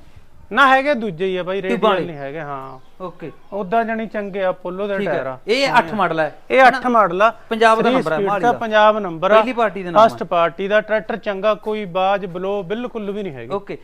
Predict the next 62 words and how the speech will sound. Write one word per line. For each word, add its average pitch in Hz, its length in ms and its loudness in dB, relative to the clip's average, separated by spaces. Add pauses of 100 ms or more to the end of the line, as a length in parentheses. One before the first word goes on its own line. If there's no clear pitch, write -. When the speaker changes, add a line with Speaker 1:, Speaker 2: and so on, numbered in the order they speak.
(140)
Speaker 2:
ਤੇ 247 120 2
ਬਈ, 277 160 2
ਇਹਦੀ 262 440 -2
ਜੇ 240 140 -4
ਡਿਮਾਂਡ 220 300 -4
ਦੀ 214 100 -6
ਗੱਲ 214 140 -2
ਕਰੀਏ? 214 200 -4
Speaker 1:
ਇਹ 302 40 6
ਆਪਾਂ 294 220 2
ਤਿੰਨ 277 200 -4
ਲੱਖ 254 180 0
ਪਚਾਸੀ 156 540 -6
ਹਜ਼ਾਰ 135 220 -6
ਕਰਦੇ 120 260 -10
ਹਾਂ। 131 80 -8
Speaker 2:
ਇਹਦਾ 226 140 -2
ਤਿੰਨ 202 180 -6
ਲੱਖ 170 120 -8
ਪਚਾਸੀ 165 180 -14
ਹਜ਼ਾਰ? 156 120 -4
Speaker 1:
ਹਾਂ 143 60 -4
ਜੀ, 147 80 -8
ਤਿੰਨ 139 240 -12
ਲੱਖ 135 180 -12
ਪਚਾਸੀ 156 500 -8
ਹਜ਼ਾਰ। 143 320 -8
Speaker 2:
ਓਕੇ। - 220 -16 (360)
ਠੀਕ 180 260 -8
ਹੈ। 120 140 -10 (180)
ਤੇ 226 80 2
ਬਾਕੀ 226 240 2
ਮੌਕੇ 240 300 2
ਦਾ 254 100 2
ਰੇਟ 262 200 2
ਆ 254 40 2
ਸੱਜਣੋ? 247 320 -4
Speaker 1:
ਹਾਂ, 233 160 4
ਉਹ 254 100 2
ਮੌਕੇ 226 260 4
Speaker 2:
ਤੇ 247 60 4
Speaker 1:
ਤੇ 233 80 -2
Speaker 2:
ਹਾਂ, 202 220 2
Speaker 1:
ਹੋਊਗਾ। 175 120 -2
Speaker 2:
ਜਿਹੜਾ 226 200 4
ਵੀ 269 100 -2
ਤੁਸੀਂ 254 240 -4
ਟਰੈਕਟਰ 240 300 0
ਲੈਣਾ 226 260 0
ਹੋਇਆ 240 180 -2
ਨਾ, 269 100 -2
ਬਾਕੀ 247 220 0
ਮੌਕੇ 233 300 2
ਤੇ 262 100 -6
ਤੁਹਾਡਾ 247 240 0
ਫੁੱਲ 226 220 -4
ਮਾਨਤਾਨ 220 360 -4
ਹਰੇਕ 240 280 2
ਟਰੈਕਟਰ 254 260 -2
ਦੇ 233 80 -2
ਵਿੱਚੋਂ 226 220 -6
ਹੋਣਾ। 226 220 -8